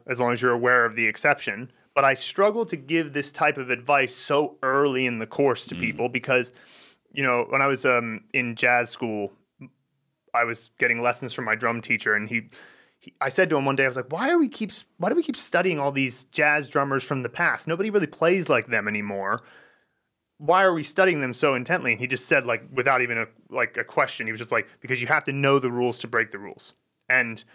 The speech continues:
Speaker 1: jazz is a very improvisational music. Obviously, people are breaking rules all the time. But
Speaker 2: Mm.
Speaker 1: if you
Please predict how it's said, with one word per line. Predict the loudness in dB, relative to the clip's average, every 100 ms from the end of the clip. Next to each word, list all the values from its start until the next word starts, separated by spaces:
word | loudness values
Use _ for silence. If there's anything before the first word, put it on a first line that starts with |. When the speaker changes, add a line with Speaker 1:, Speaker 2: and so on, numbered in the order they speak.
| _ _ _
Speaker 1:
jazz | 2 4 4
is | 0
a | -4
very | 2 4 4 2
improvisational | 0 0 0 0 0 0 0 -6
music. | -4 -2 -2 0
Obviously, | 0 0 -2 -4
people | -6 -2
are | -2
breaking | 0 0 0
rules | -6 -2 -2
all | -2
the | -4
time. | -2 -2 -2 -8 -10
But | -2 -2
Speaker 2:
Mm. | -2 -14 -20 _ _ _ _ 0
Speaker 1:
if | 0 0
you | -4